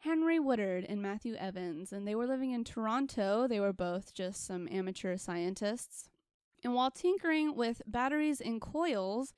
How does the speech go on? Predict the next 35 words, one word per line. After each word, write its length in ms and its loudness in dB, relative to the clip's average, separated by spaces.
they 120 4
noticed 480 4
a 80 2
large 600 4
amount 360 0
of 80 -4
light 480 -4
being 200 -4
produced 520 -2
from 160 -8
these 160 -6
objects 520 -10
when 120 -8
they 100 -8
touched. 480 -14
So 200 2
from 260 4
this 140 -2
discovery, 800 4
they 180 2
had 280 2
developed 460 2
a 60 0
prototype 960 0
of 300 2
the 260 -4
incandescent 960 2
bulb 480 2
by 140 -2
having 320 2
a 60 -2
carbon-filled 880 2
rod 560 2
basically 540 -2
held 440 2